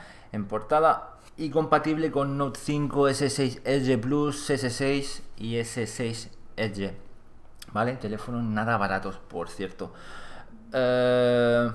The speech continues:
aquí unas cuantas fotos, nos habla del cine, que la verdad que esta carcasa es especial para, para ver películas por su resolución, por su calidad.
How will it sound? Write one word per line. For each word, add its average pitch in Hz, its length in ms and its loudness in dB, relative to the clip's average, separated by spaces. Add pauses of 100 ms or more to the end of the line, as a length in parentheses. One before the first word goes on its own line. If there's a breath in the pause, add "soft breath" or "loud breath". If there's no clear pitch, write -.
(100)
aquí 117 300 -2
unas 113 260 0
cuantas 117 420 2
fotos, 120 500 2
nos 110 200 -2
habla 101 200 4
del 98 220 0
cine, 123 560 0 (580)
que 95 160 -6
la 90 120 0
verdad 95 320 0
que 101 280 -2 (520 loud breath)
esta - 240 0
carcasa 110 400 -2
es 104 100 -6
especial 107 840 0
para, 98 340 4
para 98 180 2
ver 101 220 0
películas 110 560 0
por 95 160 -8
su - 180 -8
resolución, 101 800 -2
por 98 120 -8
su 104 120 -10
calidad. 104 460 4